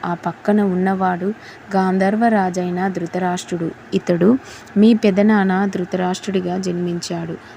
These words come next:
తర్వాత ఆయా అంశాలతో యాదవ వీరులైన సత్యకి, కృతవర్మ అక్కడ స్వర్గ సుఖాలు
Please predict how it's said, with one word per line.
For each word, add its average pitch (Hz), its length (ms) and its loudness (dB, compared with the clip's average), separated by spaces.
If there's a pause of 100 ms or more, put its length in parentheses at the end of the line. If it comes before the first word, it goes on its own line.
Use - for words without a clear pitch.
(160)
తర్వాత 175 600 -2 (360)
ఆయా 202 320 2
అంశాలతో 190 680 0
యాదవ 180 520 -2
వీరులైన 180 760 0 (340)
సత్యకి, 190 800 -2 (380)
కృతవర్మ 202 720 2 (100)
అక్కడ 180 420 -2
స్వర్గ 185 420 -2
సుఖాలు 175 540 -2